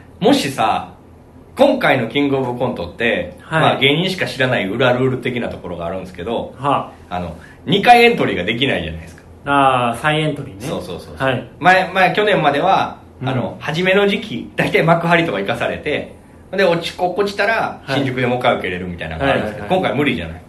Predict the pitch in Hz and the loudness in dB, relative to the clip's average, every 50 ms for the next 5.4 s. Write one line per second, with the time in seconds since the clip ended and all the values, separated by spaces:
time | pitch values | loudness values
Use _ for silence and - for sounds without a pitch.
0 | - - - 131 120 110 107 - - 123 135 135 131 - - - - - 285 294 | -20 -14 -8 -6 -6 -6 -6 -8 -8 -8 -6 -6 -8 -10 -14 -8 0 2 2 2
1 | - - 185 180 165 143 - - - - - - - - - - - - - 214 | 2 0 -2 -2 -2 -2 -4 -4 -8 -12 -18 -20 -20 -20 -20 -20 -10 0 2 2
2 | 226 233 - - - 269 262 254 240 214 185 202 202 - - 233 226 220 214 208 | 2 2 -2 -2 -2 0 2 2 2 2 2 0 0 0 -4 -4 0 0 2 2
3 | 196 196 185 165 - 180 180 156 117 98 98 - - 127 135 139 - 151 143 139 | 2 2 0 -2 -2 -4 -4 -2 -4 -4 -6 -8 -6 -4 -4 -2 0 0 0 0
4 | 147 151 127 113 - - 110 104 104 98 107 107 104 98 90 85 85 87 85 - | 2 0 0 -2 -2 -2 -2 -2 -2 -2 -4 -6 -8 -8 -8 -8 -8 -10 -10 -8
5 | - 87 87 87 85 80 - | -6 -6 -6 -6 -6 -8 -10